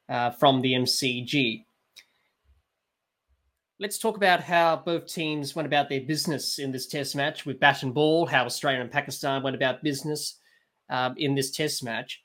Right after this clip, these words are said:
and, uh, talk about, uh, their performances, uh, as a team, but also as an individual as well in terms of the players. Uh,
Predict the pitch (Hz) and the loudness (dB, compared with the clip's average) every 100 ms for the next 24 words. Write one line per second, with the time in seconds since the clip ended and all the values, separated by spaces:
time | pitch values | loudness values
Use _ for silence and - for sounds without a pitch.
0 | _ _ _ _ - 135 131 123 110 - | _ _ _ _ -12 -8 -4 -4 -2 4
1 | 190 170 147 139 - _ _ _ _ _ | 4 8 6 6 -2 _ _ _ _ _
2 | 131 127 120 139 135 135 160 160 139 - | -2 0 2 2 2 0 2 2 -2 -8
3 | - - - _ _ - 127 127 123 123 | -10 -12 -14 _ _ -8 -2 2 2 2
4 | 127 - 123 123 - 240 285 208 175 170 | -2 -6 -6 -2 2 4 6 6 6 6
5 | 165 156 147 131 131 143 139 123 143 - | 4 2 2 0 2 0 0 0 0 0
6 | 131 110 _ _ _ - - 127 - 143 | -4 -4 _ _ _ -20 -14 -12 0 0
7 | 127 123 131 131 120 127 135 165 147 117 | 2 -2 -2 -2 -2 -8 -4 0 2 0
8 | - _ _ _ _ _ 165 | -6 _ _ _ _ _ 4